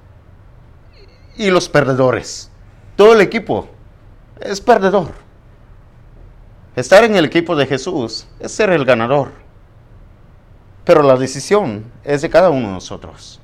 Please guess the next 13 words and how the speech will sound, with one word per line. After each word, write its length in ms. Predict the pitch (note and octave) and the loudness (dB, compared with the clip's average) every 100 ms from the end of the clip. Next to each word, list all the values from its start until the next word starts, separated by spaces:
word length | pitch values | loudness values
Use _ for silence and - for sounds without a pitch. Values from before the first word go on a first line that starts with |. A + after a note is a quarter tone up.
| _ _ - - - | _ _ -20 -20 -14
Los 180 | - E3 | -4 0
que 120 | G3+ | 4
deciden 540 | F#3+ E3+ C4 A3+ C#3+ D3+ | 2 4 4 4 4 4
en 180 | D#3+ D#3 | 2 4
qué 160 | F#3+ | 6
equipo 340 | A3 A3 G#3+ A3 | 6 4 -2 -2
estar 440 | A3 G#3+ A#3+ D4 - - - | 2 4 4 4 -6 -20 -10
es 400 | - F3+ F3+ - | -4 -4 -4 -6
en 140 | F#3 | -4
cada 200 | F#3 F#3+ | 0 0
uno 140 | F#3 D#3 | 0 -2
de 80 | |
nosotros. 640 | B2 - G#2+ E2 D#2+ - | -6 -6 -10 -10 -16 -18